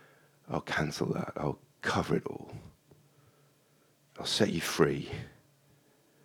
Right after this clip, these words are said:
And Jesus takes the debt on himself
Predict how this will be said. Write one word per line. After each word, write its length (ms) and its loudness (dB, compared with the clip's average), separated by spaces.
And 240 4
Jesus 640 6
takes 560 0
the 220 6
debt 500 4
on 160 8
himself 1000 2